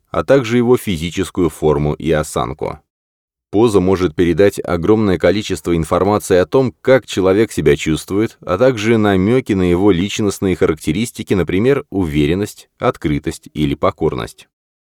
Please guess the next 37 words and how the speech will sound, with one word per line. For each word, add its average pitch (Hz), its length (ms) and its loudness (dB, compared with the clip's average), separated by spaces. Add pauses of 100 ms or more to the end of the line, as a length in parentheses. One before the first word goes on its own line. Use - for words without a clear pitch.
(180)
Например, 135 480 2
если 104 340 -2
человек 98 420 2
сидит 85 320 -2
с - 100 -6
ровной 90 340 4
спиной, 76 580 -4
то 78 160 2
он, 76 120 0
скорее 98 380 2
всего, 110 420 0 (120)
внимателен 110 760 -2
и - 180 -8
сконцентрирован 113 1000 0
на 87 80 2
происходящем. 78 840 -2 (180)
А 78 100 -2
если 76 200 -2
человек 76 420 0
сидит 71 280 -6
сутулившись, 95 840 -4 (140)
то 117 140 0
это 151 180 2
может 117 280 0
говорить 95 420 2
о 98 40 4
его 87 240 0
безразличии 78 1160 -2
или 143 200 -8
ему 76 300 -4
скучно. 67 580 -8 (760)
Когда 92 300 -2
вы 117 100 0
пытаетесь 101 560 -2
понять 90 640 -2
язык 78 460 -4
тела, 127 440 -4